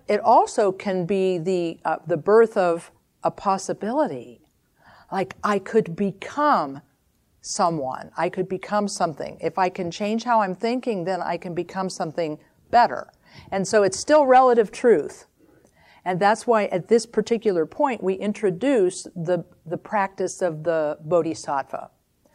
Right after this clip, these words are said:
the practice of bodhicitta, the mind of awakening. Bodhi means awakening and citta means mind.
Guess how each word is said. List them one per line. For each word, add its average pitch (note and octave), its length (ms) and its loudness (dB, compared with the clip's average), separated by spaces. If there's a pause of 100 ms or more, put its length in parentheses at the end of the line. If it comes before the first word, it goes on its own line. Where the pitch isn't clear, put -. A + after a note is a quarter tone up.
(240)
the E3+ 100 -2
practice F#3 540 -2
of D#3 180 -8
bodhicitta, E3 840 -4
the D3 80 -8
mind D#3 300 -2
of E3+ 80 0
awakening. F3+ 600 0
Bodhi G3 300 2
means F#3+ 280 -4
awakening E3+ 460 -4
and D3 140 -8
citta F#3+ 300 -6
means D#3+ 320 -8
mind. F3+ 360 -4